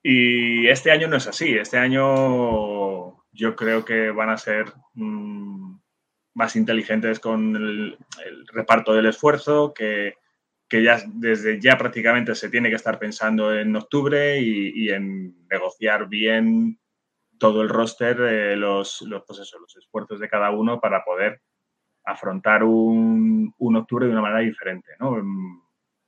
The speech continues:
además, como ya no es, sabes que no te vas a jugar todo a un partido, que es, por lo menos son tres, es una,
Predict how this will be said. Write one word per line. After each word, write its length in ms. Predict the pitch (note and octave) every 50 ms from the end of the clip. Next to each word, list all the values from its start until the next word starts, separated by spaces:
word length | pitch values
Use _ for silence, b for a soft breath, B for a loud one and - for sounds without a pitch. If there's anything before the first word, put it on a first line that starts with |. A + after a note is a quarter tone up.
| _ - G#2+
además, 300 | G2+ G2 G2+ G#2 G2+ -
como 280 | - G#2+ G#2 G#2 G#2
ya 140 | G2 A2+ A#2
no 140 | A#2 A#2 A2+
es, 300 | A2 A2 - - - - _ _
sabes 340 | _ - - A#2+ A2 A#2 A2
que 120 | - A#2 A2+
no 120 | A2+ A2
te 80 | A2+ G#2+
vas 160 | G#2+ - A2+
a 40 | G2+
jugar 260 | - G#2+ G#2+ G#2 G#2
todo 160 | - A2 G#2
a 40 | G2+
un 80 | G2+ G2
partido, 440 | - G2+ G2+ - A#2+ A2+ G#2+ G2+ F#2+
que 80 | F#2 F#2+
es, 60 | -
por 120 | - G#2 G2
lo 60 | F#2+
menos 200 | G#2 G#2+ G#2 -
son 140 | - G2 F#2+
tres, 280 | A2+ A#2 A#2+ A2+ -
es 120 | - - -
una, 180 | G2 F#2+ -